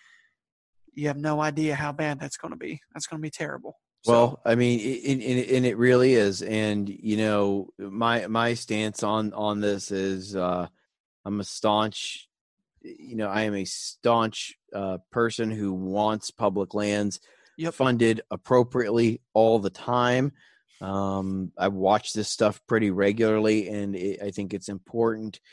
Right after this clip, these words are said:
Speaker 2: uh, for us to be able to pass down stuff to our, uh, young ones, uh, who are either here or who are not yet here. And, um, I will say this, believe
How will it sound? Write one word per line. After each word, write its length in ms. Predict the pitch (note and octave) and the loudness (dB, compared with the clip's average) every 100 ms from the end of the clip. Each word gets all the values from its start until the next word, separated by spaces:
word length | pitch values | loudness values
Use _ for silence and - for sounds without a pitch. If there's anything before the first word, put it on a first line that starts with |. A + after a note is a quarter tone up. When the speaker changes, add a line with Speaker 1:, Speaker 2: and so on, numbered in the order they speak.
| - _ _ - | -20 _ _ -6
Speaker 2:
uh, 320 | G#2 G2+ G2 | 0 2 0
for 280 | - G#2 G2+ | 0 0 0
us 120 | G2+ | 0
to 80 | G#2 | -2
be 120 | G2+ | 0
able 140 | G2 | 0
to 40 | F#2 | -2
pass 380 | G2+ G#2 F#2+ | 0 0 0
down 260 | - G#2+ G#2 | -2 -4 -4
stuff 340 | - G#2 G2+ - | -2 -2 -2 -6
to 340 | - G#2+ G#2 G#2 | -8 -4 -2 -4
our, 540 | G2 G2 F#2+ F#2 F#2 F2+ _ _ _ - | -2 0 2 2 0 -6 _ _ _ -10
uh, 300 | G2+ G2+ G2+ A2 | -4 -4 -4 -2
young 400 | A#2 A#2 A2+ G#2+ | 0 2 2 0
ones, 640 | G2+ G2+ G2 F2+ - - | 0 -2 -6 -8 -12 -10
uh, 320 | G2 G2 G2 F#2 | -6 -4 -4 -4
who 200 | A2 G#2 | -4 -2
are 300 | F#2 G2 F#2+ | -2 0 -2
either 360 | F#2+ G#2+ G2+ G2 | -2 -2 -2 -4
here 420 | F#2 D3+ D3+ D#3 | -4 2 6 6
or 200 | D3+ B2 | 4 0
who 160 | A2 G2+ | 0 0
are 200 | F#2+ F#2 | 0 0
not 260 | F#2+ G#2 - | -2 -2 -4
yet 260 | G2+ G2+ F#2 | -4 -4 -6
here. 400 | - G2+ G2 F#2 - - _ _ - | -8 -4 -4 -4 -12 -20 _ _ -6
And, 420 | G2 G2+ G2 F#2 | -4 -2 -4 -4
um, 360 | F2+ F#2 F#2 F2+ | -6 -8 -8 -6
I 80 | A2 | -2
will 360 | A2+ A2 G#2+ G#2 | -2 0 0 -2
say 320 | - G#2+ G2 | -4 -2 -2
this, 360 | G2 G2+ F#2+ - _ _ _ A#2 | 0 0 -2 -8 _ _ _ -8
believe 520 | G2+ A2+ C3+ C3 | -2 2 2 2